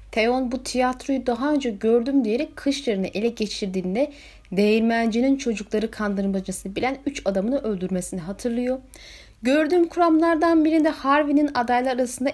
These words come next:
en uygun kişi olduğu yönündeydi. Bunun sebebi şu, şimdi Harvey'nin, e, kaleyi ve aileyi iyi tanıdığını biliyoruz. Onun aileyle karşılaştığı için Lady Taşkalp'e kızının yaşadığı bilgisini vereceğini,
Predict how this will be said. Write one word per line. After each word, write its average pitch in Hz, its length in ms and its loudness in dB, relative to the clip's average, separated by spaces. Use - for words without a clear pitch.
en 277 260 2
uygun 240 280 -2
kişi - 260 -4
olduğu 220 200 0
yönündeydi. 170 640 -2
Bunun 247 240 2
sebebi 254 420 0
şu, 311 320 -2
şimdi 226 200 -6
Harvey'nin, 247 840 0
e, 202 180 -4
kaleyi 226 400 -2
ve 247 120 -2
aileyi 208 400 -2
iyi 233 200 -2
tanıdığını 233 440 -4
biliyoruz. 170 340 -2
Onun 202 280 -4
aileyle 196 400 0
karşılaştığı 190 720 -4
için 240 300 -6
Lady 208 260 0
Taşkalp'e 226 640 -2
kızının 220 400 -4
yaşadığı 208 520 -4
bilgisini 208 580 -4
vereceğini, 190 680 -2